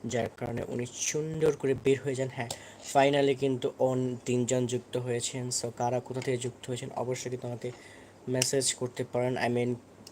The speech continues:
কমেন্ট করতে পারেন। So, সেই কমেন্টটা দেখি। So, কে কোথায় আছেন, কোথা থেকে কমেন্ট করতেছেন।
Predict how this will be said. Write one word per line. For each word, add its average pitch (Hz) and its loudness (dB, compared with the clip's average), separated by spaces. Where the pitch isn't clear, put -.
কমেন্ট 139 2
করতে 131 0
পারেন। 123 0
So, - -6
সেই - 0
কমেন্টটা 120 -4
দেখি। 117 -4
So, 123 -4
কে 123 2
কোথায় 123 0
আছেন, 127 -2
কোথা 131 -2
থেকে 131 0
কমেন্ট 123 0
করতেছেন। 123 -6